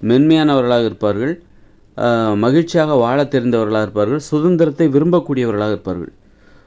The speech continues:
ஒரு க-, ஒரு, ஒருத்தர் நல்லா டான்ஸ் ஆடுறாரு அப்படின்னு வச்சுக்கோங்க, அடிக்கடி டான்ஸ் ஆடுறாரு, சில பசங்க டான்ஸ் ஆடுவாங்க அடிக்கடி, அப்ப அந்த பசங்களுக்கு அமைதி பிடிச்சிருக்குன்னு அர்த்தம்,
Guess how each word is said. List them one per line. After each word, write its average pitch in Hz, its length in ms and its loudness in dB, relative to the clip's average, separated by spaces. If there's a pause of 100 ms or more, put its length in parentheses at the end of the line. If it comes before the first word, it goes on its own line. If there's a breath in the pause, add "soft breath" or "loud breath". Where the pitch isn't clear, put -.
(140 soft breath)
ஒரு 110 280 -2
க-, 95 180 -4
ஒரு, 107 220 2
ஒருத்தர் 120 300 0
நல்லா 123 360 0
டான்ஸ் 120 360 -2
ஆடுறாரு 110 400 0
அப்படின்னு 98 260 -2
வச்சுக்கோங்க, 90 360 -8
அடிக்கடி 139 420 -2
டான்ஸ் 120 280 -2
ஆடுறாரு, 104 160 -2
சில 123 220 -2
பசங்க 131 520 -2
டான்ஸ் 123 300 -2
ஆடுவாங்க 90 340 -2 (480 soft breath)
அடிக்கடி, 117 480 -2 (220 soft breath)
அப்ப 135 240 -2
அந்த 139 180 2
பசங்களுக்கு 147 480 -2
அமைதி 147 440 0
பிடிச்சிருக்குன்னு 123 600 -2
அர்த்தம், - 320 -8